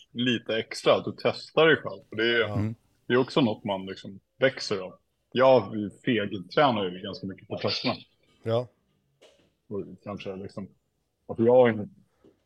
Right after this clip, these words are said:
Speaker 1: det, det gör inte mig jättemycket om jag torskar en torsdagsklass. Det finns ju de som måste vinna.
Speaker 2: Ja.
Speaker 1: Mm. Mm. Så jag sparar ju alltid lite grann. Men, för att jag är lite bekväm.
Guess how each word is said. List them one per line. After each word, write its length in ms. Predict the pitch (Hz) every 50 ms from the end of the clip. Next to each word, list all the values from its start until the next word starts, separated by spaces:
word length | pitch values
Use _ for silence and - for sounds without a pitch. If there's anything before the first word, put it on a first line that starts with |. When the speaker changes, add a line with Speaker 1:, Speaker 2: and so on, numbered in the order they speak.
| _ _ _ -
Speaker 1:
det, 220 | 113 117 117 101
det 80 | 107 113
gör 340 | 117 123 127 127 123 120
inte 140 | 104 92 90
mig 140 | 92 90 92
jättemycket 440 | 95 92 - - 107 107 98 - -
om 100 | 90 87
jag 160 | 87 90 -
torskar 400 | - 90 - - - - - 98
en 140 | 90 87 - - - -
torsdagsklass. 680 | 110 98 92 - - 113 - - 113 95 98 - - - - _ _ _ - 95 92 95 _ _ - - _ _ _ _ _ _ _ _ _ -
Det 80 | 110 107
finns 300 | - 123 120 107 - 110
ju 40 |
de 160 | 98 92 95 -
som 100 | - 98
måste 260 | 101 92 - - 101
vinna. 380 | 104 104 104 101 113 107 92 - - _ _ _ _ _ _ _
Speaker 2:
Ja. 260 | 117 117 117 117 110 104
Speaker 1:
Mm. 260 | 110 104 101 98 - - - _ _ _ _ _ _ _ _ _ 113 110 123 - _ 113 117
Mm. 320 | 120 120 113 104 98 87 - _ - _ _ _ _ _ _ _ _ _ _ _ _ _ _ _ _ -
Så 60 | 131
jag 100 | 123 113
sparar 320 | - - 131 127 123 117
ju 60 | 107
alltid 240 | 98 95 90 - 104
lite 180 | 95 92 - 101
grann. 240 | 95 87 87 87 - _ _ _ _ _ _ _ _ _
Men, 360 | - 113 107 107 104 101 98 _ - - _ _ _ _ _ _ _ _ _ _ _ _ _ _ _ _ _ -
för 60 | -
att 120 | 107 - -
jag 80 | 107
är 40 | 101
lite 100 | 98 - 131
bekväm. 440 | 107 98 - - 120 107 98 90